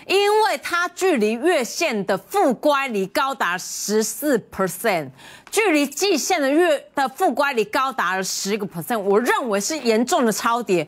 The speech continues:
后续呢，就是会反弹。梅姐是不是直接在节目当中这样子跟大家说？甚至呢，我还跟大家讲，加权指数近十年来哦，我做了，我在假日的时候做了一个统计表，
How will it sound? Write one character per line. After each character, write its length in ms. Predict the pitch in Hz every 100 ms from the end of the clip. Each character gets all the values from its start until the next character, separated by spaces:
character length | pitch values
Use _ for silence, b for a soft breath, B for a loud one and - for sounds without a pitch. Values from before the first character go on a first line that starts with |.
| B B -
后 280 | 440 370
续 400 | 277 - 403 311
呢， 320 | 277 277 269 - _ -
就 300 | 440 330 254
是 180 | -
会 160 | 320 339
反 260 | - 180 165
弹。 260 | 156 139 147 _ _ _ _ _ _ _ - - - - _ _ _ _
梅 240 | 220 277 294
姐 120 | 247
是 140 | -
不 80 | 269
是 60 | 233
直 120 | 196
接 140 | 220
在 100 | 247
节 140 | - 185
目 100 | 202
当 220 | 185 190
中 180 | 185 175
这 80 |
样 180 | 196 175
子 100 | 143
跟 100 | -
大 80 | 165
家 140 | 147 151
说？ 360 | - 147 139 - B B -
甚 320 | - 440 359
至 220 | - 359
呢， 140 | 285 269
我 180 | 226 226
还 240 | 208 240
跟 180 | 311 302
大 240 | 277 254
家 80 | 254
讲， 260 | - 170 214 _ b b -
加 200 | 403 403
权 200 | 311 311
指 160 | 311 220
数 240 | - 269
近 280 | - 381 285
十 360 | - - 240 294
年 280 | 285 254
来 260 | 247 175 175
哦， 220 | 175 175 b b -
我 120 | 226
做 300 | - 349 254
了， 60 |
我 120 | - 214
在 140 | 320
假 240 | 320 269
日 120 | 277 240
的 40 |
时 100 | 190
候 60 | 226
做 200 | 240 208
了 40 |
一 20 |
个 60 | 214
统 260 | 180 156
计 220 | 160 202 156
表， 320 | - 127